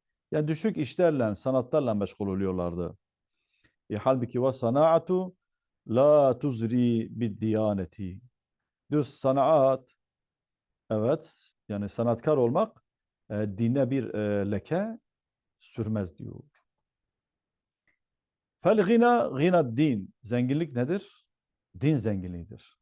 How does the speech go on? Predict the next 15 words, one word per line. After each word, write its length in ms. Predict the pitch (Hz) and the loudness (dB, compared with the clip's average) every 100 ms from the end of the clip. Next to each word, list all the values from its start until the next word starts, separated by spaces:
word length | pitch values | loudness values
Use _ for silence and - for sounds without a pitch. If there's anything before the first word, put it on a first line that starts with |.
| - | -4
Ve 160 | 113 156 | 0 2
nesebu, 600 | 175 196 202 226 208 - 107 | 4 4 2 0 -2 -10 -6
nesebu 460 | 117 123 110 104 | -6 -4 -6 -2
takva. 340 | 143 143 110 95 | -4 -2 -4 -4
Neseb 260 | 101 175 | -4 -6
ise 200 | 165 123 | -6 -8
takva 280 | 113 - 135 | -6 -2 -2
nesebidir. 600 | 143 - 104 - _ _ _ _ _ - - _ _ _ _ _ _ _ _ _ _ _ _ _ _ _ _ - | -2 -6 -14 -14 _ _ _ _ _ -20 -20 _ _ _ _ _ _ _ _ _ _ _ _ _ _ _ _ -10
Ve 100 | 95 | 0
la 120 | 123 | 4
yecuzu 400 | 175 185 190 175 | 4 4 2 2
en 140 | - 175 | 0 0
yusemmel 500 | 151 175 170 165 156 | -2 -2 0 0 -2
mu'minu 600 | 160 151 156 156 151 - 117 | -6 -4 -2 -2 -4 -8 -2
razilen. 640 | 123 123 123 117 104 82 | 0 2 2 2 0 -4